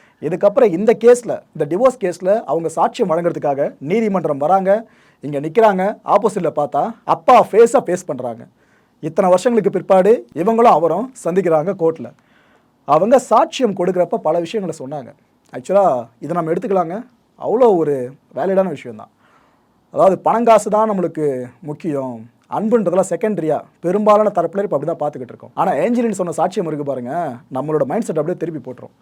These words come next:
ஏஞ்சலின் என்ன பண்ணிட்டாங்க, முழுக்க முழுக்க அம்மா பக்கமா இருந்தே சாட்சியம் கொடுத்துட்டாங்க. அவங்க சொன்ன விஷயங்கள்ல பார்த்தீங்கன்னா, "எங்க அப்பா பணம் சம்பாதிக்கிறத மட்டும்தான் குறியா வச்சுக்கிட்டு இருந்தாரு, குடும்பத்தை முழுக்க முழுக்க கவனிச்சது அம்மா மட்டும்தான்.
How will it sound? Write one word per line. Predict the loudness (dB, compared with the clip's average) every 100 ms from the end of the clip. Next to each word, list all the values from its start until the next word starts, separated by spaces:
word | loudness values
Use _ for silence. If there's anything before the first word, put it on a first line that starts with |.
| _ _ _ _ _ _ 0
ஏஞ்சலின் | 2 4 2 2
என்ன | 2
பண்ணிட்டாங்க, | 2 2 0 0 0
முழுக்க | 0 -2 -2
முழுக்க | -2 -2 0 -2 -4
அம்மா | -2 0 0 2
பக்கமா | 0 0 0
இருந்தே | 0 0 -2
சாட்சியம் | -2 -2 -6
கொடுத்துட்டாங்க. | -8 -8 -10 -12 -18 _ _ _ _ _
அவங்க | -8 -4
சொன்ன | 0 2
விஷயங்கள்ல | 2 0 -2 0
பார்த்தீங்கன்னா, | -2 -2 0 0 -2 -8 _ _ _ _ _
"எங்க | -4 0
அப்பா | 0 2 4 4
பணம் | 2 -2 -2
சம்பாதிக்கிறத | -4 0 0 0 -4 -4
மட்டும்தான் | -4 -4 -6 -6
குறியா | -2 0 0
வச்சுக்கிட்டு | 0 -8 -8 -10
இருந்தாரு, | -8 -6 -6 -8 -12 _ _ _
குடும்பத்தை | -2 2 2 0 -2
முழுக்க | -2 -2 -2
முழுக்க | -2 -2
கவனிச்சது | -2 -2 -2 -6 -6 -6 -8
அம்மா | -2 0
மட்டும்தான். | 0 -4 -4 -4 -6